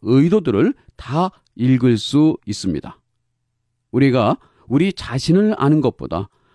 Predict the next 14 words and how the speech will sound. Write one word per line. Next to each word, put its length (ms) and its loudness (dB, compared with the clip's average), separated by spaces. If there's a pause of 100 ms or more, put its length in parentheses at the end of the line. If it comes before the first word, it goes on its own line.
하나님은 480 0 (200)
우리를 500 2 (280)
더 420 0 (180)
잘 500 -2
아십니다. 640 -8 (880)
예수님께서 920 0
돌이키셔서 880 -2 (180)
"누가 440 -2 (260)
내 160 2
옷에 360 2
손을 440 2
대었느냐?"고 800 2
물으셨을 580 0
때 320 -2